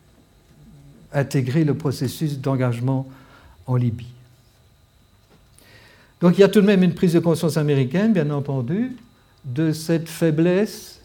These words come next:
mais en même temps, il y a un nouveau tropisme vers le Pacifique, ce qu'on appelle le pivotement. Alors, est-ce que le pivot, est-ce que ce pivotement va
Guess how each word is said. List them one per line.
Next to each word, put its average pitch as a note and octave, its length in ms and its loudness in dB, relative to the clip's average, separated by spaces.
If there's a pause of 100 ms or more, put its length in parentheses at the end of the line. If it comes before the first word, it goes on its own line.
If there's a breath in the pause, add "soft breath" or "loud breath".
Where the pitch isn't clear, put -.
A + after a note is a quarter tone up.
(120)
mais E3 180 2
en F3+ 80 2
même E3+ 280 2
temps, G3+ 160 0
il G3+ 80 0
y - 20 2
a E3+ 40 0
un E3 40 0
nouveau E3 240 2
tropisme F3 580 -2
vers E3 200 0
le D#3+ 100 0
Pacifique, D#3+ 640 -8
ce - 100 -20
qu'on D3 140 -6
appelle D3+ 260 -2
le D3+ 100 0
pivotement. D3+ 680 -4 (580 loud breath)
Alors, E3 160 6
est-ce G#3 120 2
que A#3 100 6
le G#3 180 10
pivot, G3+ 480 4
est-ce A#3 120 0
que G3 100 -4
ce F3 140 2
pivotement F3 600 2
va E3+ 340 -2